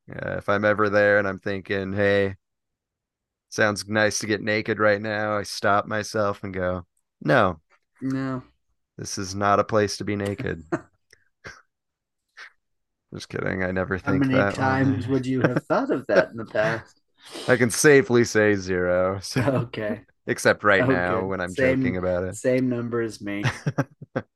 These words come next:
Speaker 1: But, uh, yeah, just, uh, be <laughs> smart when you're at the parks. Uh, if you're gonna use, don't do it at a family park. Um,
Speaker 2: And find a better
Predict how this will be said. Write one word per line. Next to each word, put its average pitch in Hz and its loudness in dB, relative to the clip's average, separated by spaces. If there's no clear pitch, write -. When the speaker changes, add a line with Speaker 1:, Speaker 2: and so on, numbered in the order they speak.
Speaker 1:
But, 98 0
uh, 101 6
yeah, 123 4
just, 139 -4
uh, 143 8
be 156 2
<laughs> - -
smart 147 2
when 123 -4
you're 117 0
at 95 -4
the 110 -6
parks. - -2
Uh, 92 4
if 101 -12
you're 101 -6
gonna 107 0
use, 110 0
don't 104 2
do 107 2
it 101 2
at - -4
a 95 -2
family 92 -2
park. 98 -2
Um, 50 -8
Speaker 2:
And 117 -10
find 113 -4
a 104 -6
better 107 -4